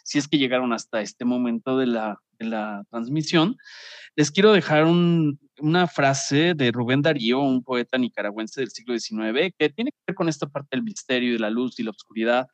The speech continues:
y no descartar nada, porque todo es posible. Él decía, "La vida es un misterio, la luz ciega y la verdad inaccesible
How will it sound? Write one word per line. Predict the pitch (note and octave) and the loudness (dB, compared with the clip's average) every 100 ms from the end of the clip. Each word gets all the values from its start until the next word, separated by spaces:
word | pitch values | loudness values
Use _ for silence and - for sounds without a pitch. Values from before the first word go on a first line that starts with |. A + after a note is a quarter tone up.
| - - - - _ _ _ | -20 -20 -20 -20 _ _ _
y | B2+ | 2
no | B2+ D3 | 4 4
descartar | D3+ D3 - - B2 A2 | 0 -4 -10 -2 -2 0
nada, | A#2 A2+ C#3 | 0 2 2
porque | C#3+ - | -2 -12
todo | - C3 | -2 -2
es | C3 | -2
posible. | - - G#2 A2+ D3+ _ _ _ _ _ _ _ _ | -12 -8 -6 -4 -6 _ _ _ _ _ _ _ _
Él | - D3 | 4 6
decía, | D#3+ B2+ C3+ A2+ A#2+ | 6 4 4 4 6
"La | C#3 | 4
vida | C#3 F3+ G#3 A#3+ | 6 4 4 2
es | E3 - | -2 2
un | F3+ | 2
misterio, | D3 - D3+ B2+ A2 _ _ _ _ | 2 4 6 6 2 _ _ _ _
la | C3+ D3+ | 4 8
luz | F3 G#3 - | 8 6 -2
ciega | - D3 D#3 E3 A#3 F#4+ _ _ _ | -2 6 6 6 0 -2 _ _ _
y | D3+ | 6
la | C3+ | 8
verdad | C3 C3+ F3 | 6 4 4
inaccesible | F3+ D#3+ C3+ D#3+ - D3+ D#3 F#3+ A3+ | 4 2 0 -4 -4 -2 -2 -2 -4